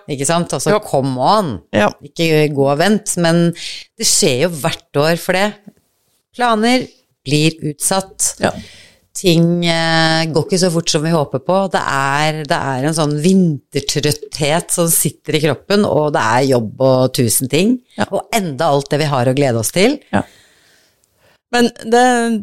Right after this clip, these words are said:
Speaker 2: sant å si, eh, det er en ting jeg vet jeg skal så, eh, nå, og det er hodekål.
Speaker 1: Hodekål.
Speaker 2: Ja. Og der lærte jeg et knep i fjor av en, eh, sånn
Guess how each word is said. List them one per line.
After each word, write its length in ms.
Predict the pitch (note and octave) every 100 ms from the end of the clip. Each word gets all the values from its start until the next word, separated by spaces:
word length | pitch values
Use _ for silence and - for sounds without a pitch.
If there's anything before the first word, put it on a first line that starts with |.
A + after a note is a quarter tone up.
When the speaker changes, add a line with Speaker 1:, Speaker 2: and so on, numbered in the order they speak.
| -
Speaker 2:
sant 460 | - - A3 F3+ -
å 80 |
si, 120 | F#3 G3+
eh, 480 | - G#3+ G#3+ G3+
det 100 | G3+
er 240 | G3 F#3+ G3+
en 100 | F3
ting 180 | - F3
jeg 120 | F3+
vet 200 | F#3 E3
jeg 100 | F#3+
skal 160 | - G#3
så, 160 | D4+ C4 - _ _ _ _
eh, 260 | A3+ A#3 A#3
nå, 180 | B3 D4 B3+
og 380 | - A3 G#3+ G#3
det 100 | F3+
er 180 | - A2 -
hodekål. 380 | G3 - - - - _ _ _ _
Speaker 1:
Hodekål. 520 | - F#3+ E2+ D#2+ - - _ -
Speaker 2:
Ja. 120 | - - _ _ _ _ _ -
Og 240 | G3 G#3 - -
der 320 | - G3 G3 G3+
lærte 380 | G#3+ E3+ - F#3+
jeg 60 |
et 100 | G3+
knep 280 | - F#3 -
i 40 | G#3
fjor 240 | C4 F#4 - - _ _ _ _ -
av 220 | G#3 G3
en, 220 | G3+ G3
eh, 220 | F#3+ G3+ F#3+
sånn 240 | G3 F#3